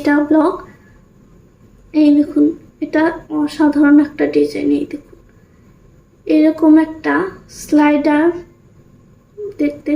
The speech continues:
খুবই আকর্ষণীয় দেখায়। এটা একটা ব্লক, এটা একটা ব্লক। দেখুন, এত সুন্দর ডিজাইনটা দেখতেই আকর্ষণীয়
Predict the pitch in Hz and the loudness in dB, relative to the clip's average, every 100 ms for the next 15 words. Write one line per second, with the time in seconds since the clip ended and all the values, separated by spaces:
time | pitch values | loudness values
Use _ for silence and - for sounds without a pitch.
0 | 311 - 302 302 370 - 294 311 302 311 | -6 -2 2 4 4 2 -2 -2 0 4
1 | 294 311 311 311 302 294 294 294 277 285 | 4 2 0 -2 0 -4 -2 -2 0 0
2 | - - - _ _ _ _ _ _ _ | -2 -10 -20 _ _ _ _ _ _ _
3 | _ _ _ - 330 302 294 302 285 - | _ _ _ -6 -4 -2 -2 -2 -2 0
4 | 294 285 339 - _ _ - - - _ | 0 0 -4 -10 _ _ -20 -20 -20 _
5 | _ - - - - - - - _ _ | _ -20 -18 -10 -8 -8 -14 -20 _ _
6 | _ _ _ - - 359 339 311 302 285 | _ _ _ -10 -4 0 4 4 4 2
7 | 285 294 294 339 339 269 269 285 - - | 2 2 2 2 2 -2 0 -2 -4 -8
8 | 311 370 440 - - - 294 320 311 294 | -2 -2 -2 -8 -18 -14 -4 0 4 4